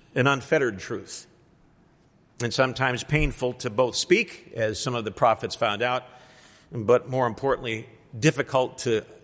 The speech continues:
swallow by his people. But we recognize that this is a description, yet there's a duality to it, but it's a description of modern Israel. "Alas, sinful nation, a people laden with iniquity,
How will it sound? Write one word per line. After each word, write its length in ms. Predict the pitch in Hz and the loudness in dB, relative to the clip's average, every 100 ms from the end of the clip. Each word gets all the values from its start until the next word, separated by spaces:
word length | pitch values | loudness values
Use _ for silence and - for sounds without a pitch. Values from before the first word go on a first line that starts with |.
| - | -8
swallow 600 | - - 151 139 107 87 - - - _ _ _ _ - | -4 4 6 6 2 -4 -12 -20 -20 _ _ _ _ 0
by 120 | 113 | 2
his 180 | 104 101 | 2 0
people. 440 | 160 165 101 76 - - - - - - - - _ _ _ _ _ | 2 2 2 -10 -12 -20 -20 -20 -20 -20 -20 -20 _ _ _ _ _
But 100 | 131 | 6
we 120 | 156 | 8
recognize 760 | 170 208 - 156 120 113 113 117 | 8 6 4 0 -2 -2 -2 -4
that 120 | 127 | -6
this 160 | 147 139 | -8 -8
is 100 | 117 | -12
a 60 | |
description, 760 | 107 107 - 160 - 92 110 107 _ _ _ _ _ _ - | -12 -6 -2 -2 -2 -8 -10 -18 _ _ _ _ _ _ -2
yet 180 | 113 - | -2 2
there's 180 | 117 | 2
a 60 | 110 | 2
duality 520 | 107 120 131 127 107 | 4 4 4 2 -4
to 140 | 95 107 | -6 -6
it, 40 | |
but 120 | 87 | -8
it's 80 | 107 | -10
a 40 | 107 | -12
description 440 | - - - 104 | -6 -6 -4 -6
of 100 | 98 | 0
modern 320 | 117 120 117 | 2 4 2
Israel. 400 | 120 127 117 82 - - - - - - | -2 -2 -2 -4 -6 -20 -20 -20 -8 0
"Alas, 400 | 139 175 220 - | 4 4 4 4
sinful 340 | 214 170 170 | 2 2 0
nation, 340 | 160 175 - 147 | 2 2 0 -2
a 120 | 143 | -2
people 440 | - 117 - 196 | -2 -2 2 4
laden 480 | 151 170 247 254 254 | 6 4 2 -2 0
with 180 | 226 - | 0 2
iniquity, 580 | 196 202 - 151 107 | 2 0 2 2 0